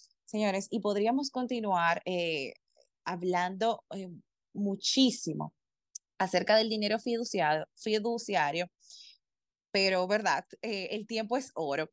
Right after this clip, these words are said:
Pero antes de culminar, es importante que sepan que todo el dinero fiduciario está controlado y emitido por organismos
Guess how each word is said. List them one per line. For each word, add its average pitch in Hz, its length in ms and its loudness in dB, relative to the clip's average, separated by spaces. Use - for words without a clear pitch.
Pero 202 160 -2
antes 214 240 -2
de 269 100 0
culminar, 233 500 0
es 220 180 -4
importante 214 580 -6
que 220 120 -6
sepan 196 400 0
que 190 160 -4
todo 214 240 2
el 269 120 0
dinero 233 480 2
fiduciario 175 760 0
está 214 480 0
controlado 208 880 2
y 277 160 -2
emitido 196 580 -4
por 156 200 2
organismos 165 840 -2